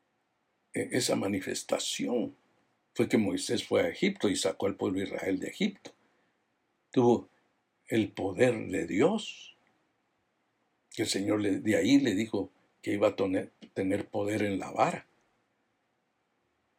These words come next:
Entonces, vemos que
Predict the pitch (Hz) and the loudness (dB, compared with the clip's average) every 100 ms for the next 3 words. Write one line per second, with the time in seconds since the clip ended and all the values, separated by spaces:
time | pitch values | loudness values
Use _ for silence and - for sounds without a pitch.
0 | _ _ _ _ _ _ _ _ _ _ | _ _ _ _ _ _ _ _ _ _
1 | _ _ _ _ _ - 107 - - 165 | _ _ _ _ _ -10 -2 0 2 2
2 | - - _ _ _ _ - 107 147 226 | 0 -10 _ _ _ _ -12 6 8 8
3 | 196 - - 95 90 | 2 -6 -4 -4 -4